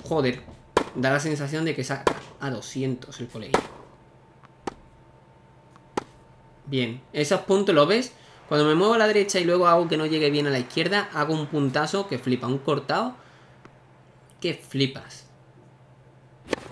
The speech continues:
¿Lo ves? Ahora me ha cambiado la T, tío. No,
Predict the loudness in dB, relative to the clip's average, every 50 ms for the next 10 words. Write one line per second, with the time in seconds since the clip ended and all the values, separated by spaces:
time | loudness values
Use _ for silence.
0 | -20 -20 -20 -20 -20 -20 -20 -20 -8 -4 -4 -4 -4 -6 -12 -20 -18 -10 -6 -4
1 | -2 0 2 2 2 2 2 2 2 2 2 0 0 2 2 4 4 4 4 4
2 | 2 2 0 0 -2 -2 -2 0 -2 -2 -2 -4 -10 -16 -20 -20 -20 -20 -20 -20
3 | -20 -4 -2 -2 -2 -2 -4 -12 -18 -20 -20 -20 -20 -20 -20 -20 -20 -20 -20 -12
4 | -6 -2 0 2 2 0 0 -2 -6 -8 -10